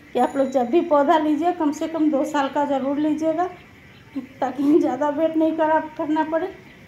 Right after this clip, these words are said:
नर्सरी से लाने के बाद हम लोग, सबको मन करता है कि अरे कब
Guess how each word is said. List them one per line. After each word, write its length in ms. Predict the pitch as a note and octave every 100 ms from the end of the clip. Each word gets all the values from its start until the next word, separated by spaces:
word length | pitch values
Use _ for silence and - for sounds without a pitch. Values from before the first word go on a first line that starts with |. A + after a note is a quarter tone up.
| D4
नर्सरी 420 | D#4 C4 D#4 E4+
से 140 | F4
लाने 280 | D4+ C#4 D#4+
के 100 | D#4+
बाद 160 | D#4+ D#4
हम 160 | F4
लोग, 120 | E4 E4
सबको 320 | E4 - F4+
मन 200 | E4 D4+
करता 260 | D4 C#4
है 100 | D#4
कि 100 | -
अरे 200 | C4+ D#4+
कब 220 | D#4 C#4